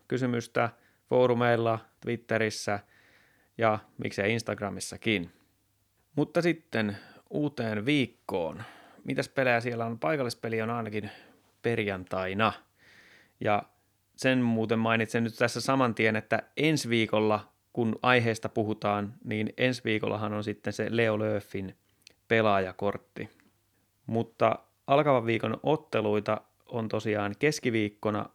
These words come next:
vieraspeli Saipaa vastaan, perjantaina kotiottelu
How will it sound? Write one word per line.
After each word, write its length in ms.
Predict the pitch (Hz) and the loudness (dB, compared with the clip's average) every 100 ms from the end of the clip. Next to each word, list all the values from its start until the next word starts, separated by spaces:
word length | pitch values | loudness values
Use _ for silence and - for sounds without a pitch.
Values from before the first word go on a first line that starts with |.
| - | -8
vieraspeli 720 | 143 147 117 101 - 104 104 | -2 0 0 -2 -6 -8 -6
Saipaa 520 | 104 170 160 - 120 110 | 0 4 4 4 2 2
vastaan, 540 | 110 - 113 110 110 - | 0 -2 -2 -2 -4 -2
perjantaina 640 | 143 135 113 104 104 104 - | 0 2 0 -2 -2 -4 -4
kotiottelu 840 | 127 131 110 107 - 101 98 98 | -2 -2 0 -4 -4 -6 -6 -6